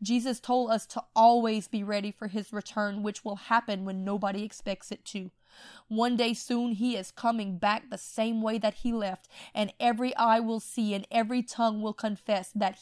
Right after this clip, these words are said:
he is Lord. In Revelations chapter one, verse five, it says,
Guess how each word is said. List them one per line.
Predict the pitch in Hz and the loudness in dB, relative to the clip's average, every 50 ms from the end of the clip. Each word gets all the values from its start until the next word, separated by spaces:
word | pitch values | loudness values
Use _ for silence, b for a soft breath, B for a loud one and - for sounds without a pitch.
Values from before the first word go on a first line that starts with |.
| - | -4
he | - 233 226 226 226 226 - _ | 0 2 2 2 2 0 -4 _
is | - 220 214 208 202 - - B B B B B B - | -4 -2 -2 -2 -2 -4 -10 B B B B B B -4
Lord. | 214 202 208 202 196 190 185 196 | 0 0 2 4 2 2 2 0
In | 202 208 | -2 2
Revelations | 208 214 214 208 214 220 226 220 - 233 208 - | 2 2 2 2 0 -2 -2 -2 -4 -6 -6 -4
chapter | - - 220 214 - - 233 | 0 2 2 2 2 -2 -2
one, | 214 214 220 220 | 0 0 0 0
verse | 208 214 208 202 - - | 0 -2 -2 -4 -4 0
five, | - 220 214 214 214 202 | 2 4 4 4 4 2
it | 208 - | -2 -6
says, | - - - 233 226 226 226 214 - | -8 -6 -4 0 0 0 -2 -2 -6